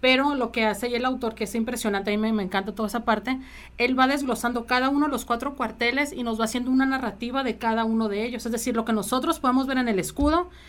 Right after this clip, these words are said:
es como una mínima parte de lo que se va desglosando en esa parte del mural de mosaico veneciano,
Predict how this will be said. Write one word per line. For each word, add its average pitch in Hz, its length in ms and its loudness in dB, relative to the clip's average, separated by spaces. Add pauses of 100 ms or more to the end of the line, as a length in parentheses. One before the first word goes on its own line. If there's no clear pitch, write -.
(280)
es 226 220 2
como 302 240 6
una 254 380 4
mínima 262 680 4
parte 254 520 -2
de 247 160 0
lo 233 120 0
que 233 100 -2
se 233 140 -2
va 214 120 4
desglosando 240 720 0
en 247 80 0
esa 233 200 -4
parte 233 240 -2
del 240 100 -2
mural 214 280 0
de 226 60 0
mosaico 202 380 -2
veneciano, 165 480 -6